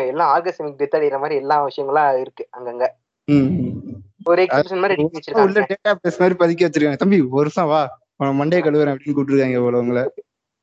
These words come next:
Speaker 1: இங்க இப்பயே நீங்க புடிச்சிட்டீங்கடா, அப்பா எவ்வளவு முக்கு குதியா இருந்திருக்கேன்னு எனக்கு தெரியல. எ-, எ-, எனக்கு ஓரளவுக்கு அதுக்கப்புறம் தான் தெரிய வருது, இவன் வந்து எதுக்கு கூப்பிட்டுருக்கான் அப்படிங்கிறதே. நான் உள்ள போறேன், இதெல்லாம் எனக்கு காட்டுறான். நானும், "அஹ், சரி, நமக்கு ti-,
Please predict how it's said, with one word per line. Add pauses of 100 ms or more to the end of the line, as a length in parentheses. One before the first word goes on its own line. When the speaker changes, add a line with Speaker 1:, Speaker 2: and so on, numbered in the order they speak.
(400)
Speaker 1:
இங்க
இப்பயே
நீங்க
புடிச்சிட்டீங்கடா,
அப்பா
எவ்வளவு
முக்கு
குதியா
இருந்திருக்கேன்னு
எனக்கு
தெரியல. (380)
எ-,
எ-,
எனக்கு
ஓரளவுக்கு
அதுக்கப்புறம்
தான்
தெரிய
வருது,
இவன்
வந்து
எதுக்கு
கூப்பிட்டுருக்கான்
அப்படிங்கிறதே. (520)
நான்
உள்ள
போறேன்,
இதெல்லாம்
எனக்கு
காட்டுறான்.
நானும், (340)
"அஹ்,
சரி,
நமக்கு
ti-,